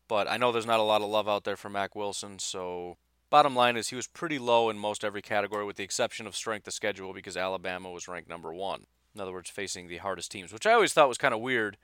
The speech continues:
because I feel like I could see Alabama being number two, but you would think another team would be number one, specifically a team that plays Alabama. But I suppose you can still make it, you know, there's so many teams.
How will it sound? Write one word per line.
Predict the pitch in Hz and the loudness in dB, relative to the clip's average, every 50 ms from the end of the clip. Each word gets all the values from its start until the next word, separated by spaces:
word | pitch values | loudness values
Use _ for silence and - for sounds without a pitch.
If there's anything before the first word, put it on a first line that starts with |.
| _ _ _ _ _ _ _ _ | _ _ _ _ _ _ _ _
because | - 147 135 143 127 | -6 0 0 2 2
I | 135 | 2
feel | 131 - 208 202 | 0 2 4 8
like | 180 143 131 | 8 10 10
I | 135 131 | 8 6
could | 127 135 - | 4 2 0
see | - 208 190 | 0 6 8
Alabama | 160 147 143 131 117 131 127 123 117 110 | 8 8 8 6 4 4 2 2 0 -4
being | 113 120 113 | -4 -4 -2
number | 110 113 110 104 98 | -2 -2 -4 -4 -6
two, | - - 147 139 123 | -10 -10 -8 -8 -8
but | 101 104 98 | -8 -8 -8
you | 110 | -8
would | 120 117 - | -8 -10 -10
think | - - 175 156 135 - | -8 -6 -6 -6 -6 -6
another | - - 110 117 120 117 113 | -8 -6 -4 -2 -2 -2 -4
team | - - 117 110 104 | -6 -8 -8 -8 -8
would | 95 90 | -10 -10
be | 101 | -8
number | 98 98 98 95 95 95 | -6 -6 -6 -6 -6 -8
one, | 92 92 95 95 92 90 - _ _ _ _ _ _ _ _ _ _ _ _ _ _ _ - | -4 -4 -4 -4 -4 -6 -12 _ _ _ _ _ _ _ _ _ _ _ _ _ _ _ -10
specifically | - - - - 165 - - 147 123 123 120 123 117 | -8 -8 -8 -6 -4 -4 -4 -4 -4 -4 -2 0 0
a | 107 | -2
team | - - 135 127 110 | -2 -4 -8 -6 -4
that | 107 98 - _ | -2 -2 -2 _
plays | - - 135 127 120 107 95 82 78 | -10 -8 -4 -4 -4 -4 -4 -6 -6
Alabama. | 64 87 87 87 85 87 85 78 76 73 67 67 _ | -6 -6 -6 -6 -6 -8 -8 -10 -10 -12 -16 -16 _
But | - 80 - - _ _ _ _ _ _ | -14 -14 -14 -14 _ _ _ _ _ _
I | 110 | -6
suppose | 110 - - - 117 113 101 101 | -6 -6 -4 -4 -4 -4 -4 -6
you | 110 | -8
can | 98 107 98 95 92 90 - _ _ _ _ _ _ _ _ _ - | -10 -10 -12 -12 -14 -18 -20 _ _ _ _ _ _ _ _ _ -10
still | - - - - 147 120 107 92 | -8 -8 -4 -2 -2 -2 -2 -2
make | 95 98 95 92 - | -4 -6 -8 -6 -6
it, | 95 - | -8 -8
you | - - | -10 -12
know, | 90 90 | -10 -10
there's | 92 - | -8 -8
so | - - | -8 -8
many | 117 101 90 82 | -10 -10 -12 -14
teams. | - - - 110 95 82 78 78 - | -14 -16 -14 -14 -14 -14 -16 -16 -18